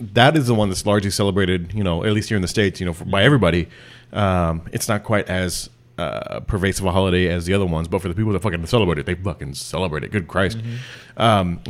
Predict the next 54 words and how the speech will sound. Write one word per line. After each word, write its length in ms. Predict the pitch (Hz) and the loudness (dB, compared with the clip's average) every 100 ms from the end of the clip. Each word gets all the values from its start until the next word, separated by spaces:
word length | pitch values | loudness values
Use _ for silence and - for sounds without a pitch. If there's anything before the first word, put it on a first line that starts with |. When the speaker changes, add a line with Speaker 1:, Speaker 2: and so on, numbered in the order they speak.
| 113 | 0
Speaker 1:
but 100 | 113 | 2
the 40 | 104 | 4
next 220 | 120 175 | 4 4
day 220 | 107 104 | 4 2
is, 600 | 98 120 127 101 104 - - | 4 6 6 4 -2 -8 -8
uh, 360 | 101 101 92 90 | -2 0 0 -2
the 160 | 98 | -6
start 360 | - 104 101 - | -6 -2 -2 -2
of 160 | 95 | -4
Lent 220 | 90 139 - | 0 -2 -2
for 100 | - | -2
Catholics. 440 | 113 135 78 - | -2 0 -4 0
That 100 | 98 | 2
is 140 | 104 - | 2 2
Ash 240 | 101 - | 0 2
Wednesday. 380 | 110 135 - 82 | 2 2 2 -4
So 180 | - 101 | 0 0
it's 80 | 98 | 0
supposed 240 | 92 110 | -2 -2
to 60 | - | 0
be, 60 | |
that 80 | 110 | 0
is 120 | 110 | 0
the 40 | 98 | -4
s-, 180 | 87 - | -6 -6
the 120 | 104 | -4
start 260 | 101 110 104 | -2 2 2
of 80 | 98 | 0
forty 200 | - 95 | -2 -2
days 200 | 92 87 | 0 -2
of 80 | 76 | 0
fasting, 560 | - 127 - 120 117 107 - - - - | 2 4 4 2 2 -2 -12 -20 -20 -14
of, 440 | - 95 87 82 87 | -4 -2 -2 -2 -2
uh, 400 | 85 80 80 85 | -2 -2 -2 -4
you 100 | 98 | -4
know, 260 | 85 80 80 | -4 -4 -4
uh, 200 | 82 87 | -4 -4
prayer 540 | - 107 107 104 101 | 2 6 6 6 4
and, 240 | 85 85 | 0 -2
and, 340 | - 87 85 85 | -4 -4 -4 -6
uh, 200 | 82 87 - | -6 -6 -4
all 180 | 101 | -4
so 160 | 104 110 | 0 0
on 60 | 101 | 0
and 80 | 101 | 0
so 100 | 120 | -2
forth. 160 | 107 | -2
So 80 | 95 | -4
Fat 260 | 95 117 107 | 0 0 2
Tuesday 260 | 131 113 | 2 2
is 60 | 101 | 0
supposed 220 | - 104 | -2 -4
to 60 | 92 | -2
be 240 | 98 92 | 0 0